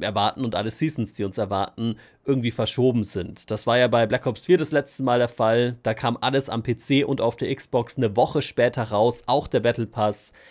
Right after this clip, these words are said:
Und das hat sich nicht gut angefühlt. Also lieber jetzt in den sauren Apfel beißen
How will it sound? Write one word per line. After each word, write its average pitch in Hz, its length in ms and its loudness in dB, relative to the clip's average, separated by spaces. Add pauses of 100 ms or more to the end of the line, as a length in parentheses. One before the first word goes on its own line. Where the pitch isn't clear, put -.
(340)
Und 135 80 -4
das 139 120 6
hat 160 120 6
sich 165 100 4
nicht 151 140 2
gut 156 160 2
angefühlt. 95 640 -4 (360)
Also 117 220 2
lieber 139 420 8
jetzt 139 300 2
in 139 80 0
den 120 180 2
sauren 127 360 4
Apfel 117 260 -2
beißen 104 540 0